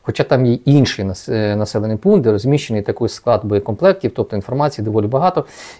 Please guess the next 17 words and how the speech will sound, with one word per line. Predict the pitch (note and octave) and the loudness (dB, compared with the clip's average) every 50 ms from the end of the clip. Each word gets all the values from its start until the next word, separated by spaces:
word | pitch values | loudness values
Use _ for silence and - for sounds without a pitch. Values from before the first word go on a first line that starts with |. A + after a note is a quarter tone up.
| _ | _
І | - E3 G#3 G3+ | 2 4 4 6
на | E3 D3 C#3 C3 | 6 4 2 0
саме | - - C3 A#2+ B2 A#2 | 0 0 0 2 2 0
завершення | G#2+ G#2+ A2 A2+ D3 F3+ F#3+ - - D#3 C3+ C3 B2+ A#2 | 0 0 0 2 2 0 0 -2 -4 -2 -2 0 0 0
в | G#2+ | 0
інформаційному | A2 B2 A#2 - B2 A#2+ B2 - - C3+ A#2 G#2 G2+ G2+ G2 | 0 -2 -2 -2 -2 -2 -2 -2 -2 -2 -2 0 -2 -2 -4
повідомленні | - - A2+ G#2+ A2+ B2 A2 G#2 F#2+ F#2 F#2 F#2 | -2 -2 -4 0 0 0 0 0 -2 -2 -2 -2
на, | G2 G#2+ A2 A2+ G#2+ G2+ F#2+ - - _ _ - - - | -2 0 2 2 2 0 0 -4 -12 _ _ -10 -2 0
е, | G#2+ G#2 G2 | 2 2 0
сторінці | - - B2+ A#2+ A#2 A2 G2 - - | 0 0 2 2 2 0 0 -2 -4
Facebook | G#2 - - A2+ G#2+ G#2+ A2+ D#3 G#3+ G#3 - - | -4 0 0 0 0 2 4 4 4 2 2 -2
написано, | A2+ G2+ - - D#3+ E3 - - A2 G#2 | -2 -2 2 2 0 0 0 -4 -4 -4
що | G2 - - A2 G2+ - - - - - - _ _ | -4 -2 -2 -2 -2 -4 -8 -20 -20 -20 -20 _ _
завдання | A#2 F#2+ A#2 A2 G#2+ B2 D#3+ F3 E3+ D3 | -2 0 0 2 2 2 2 2 2 2
були | G#2+ A2 B2 A#2+ A#2+ | 2 4 4 4 4
успішно | A#2+ A#2 - - - C3+ B2+ - - A2+ | 4 2 -2 0 -2 -2 -2 -2 -2 -4
виконані | G#2 A2 C3 C3+ - G#2+ G2+ G2 G2 F#2+ - | 2 2 2 2 2 -2 -4 -2 -4 -4 -6